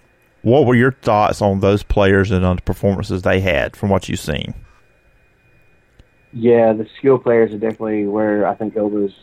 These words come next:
Speaker 2: biggest advantage is. Uh, Prince, I think, I mean,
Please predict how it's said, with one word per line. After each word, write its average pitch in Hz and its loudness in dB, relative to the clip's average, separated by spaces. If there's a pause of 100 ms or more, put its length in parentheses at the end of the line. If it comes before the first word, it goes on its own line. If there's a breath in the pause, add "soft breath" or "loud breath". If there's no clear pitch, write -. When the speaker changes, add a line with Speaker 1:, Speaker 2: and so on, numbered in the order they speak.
(840)
Speaker 2:
biggest 107 2
advantage 110 0
is. 104 0
Uh, 101 -2
Prince, 120 -2 (540)
I - -6
think, 135 -4 (160)
I 123 2
mean, 117 4